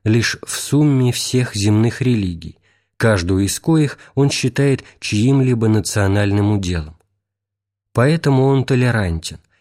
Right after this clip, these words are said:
не из признания за другим права иметь собственную субъективную истину, а из принципиального согласия с другим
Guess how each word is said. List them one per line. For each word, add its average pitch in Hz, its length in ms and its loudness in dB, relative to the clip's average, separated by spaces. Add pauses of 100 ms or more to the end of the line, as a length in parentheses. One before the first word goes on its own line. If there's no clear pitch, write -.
(240)
не 117 200 4
из 120 140 -2
признания 135 680 2
за 90 140 0
другим 107 460 0 (200)
права 110 400 2
иметь 110 440 0
собственную 101 760 0
субъективную 104 880 0
истину, 78 360 -10 (600)
а 110 120 0
из 110 160 0
принципиального 110 880 0
согласия 98 760 -2
с 82 80 -4
другим 104 460 0